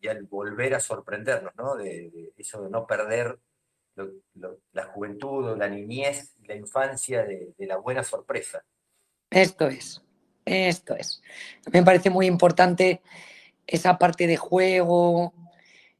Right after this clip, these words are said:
Speaker 2: esa parte de, mm, de descubrimiento, ¿no?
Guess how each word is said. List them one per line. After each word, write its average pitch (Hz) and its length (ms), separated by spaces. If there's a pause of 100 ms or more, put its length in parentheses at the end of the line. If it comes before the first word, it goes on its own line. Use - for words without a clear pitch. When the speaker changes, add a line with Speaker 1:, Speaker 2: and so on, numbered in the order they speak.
Speaker 2:
esa 170 360
parte 170 340
de, 160 420
mm, - 1500
de 151 380
descubrimiento, 165 960
¿no? 180 240